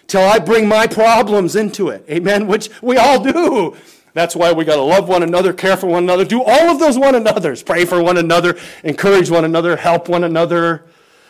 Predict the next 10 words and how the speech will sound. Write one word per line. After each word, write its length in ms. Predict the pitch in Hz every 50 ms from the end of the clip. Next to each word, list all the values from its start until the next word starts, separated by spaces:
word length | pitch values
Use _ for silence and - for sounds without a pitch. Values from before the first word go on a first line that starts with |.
| _ _ _ _ _ _
We're 160 | - 123 123
all 560 | 127 139 143 151 151 156 160 160 156 151 151
on 80 | 143 135
the 100 | 139 131
same 300 | - - 151 131 120 117
level. 340 | 113 120 120 110 110 104 _ _ _ _ _ _ _ _ _ _ _ _ _
We're 160 | - 110 120 123
all 220 | 131 143 147 143
here 180 | 143 160 151 131
together, 520 | 135 120 139 143 143 135 127 123 120 -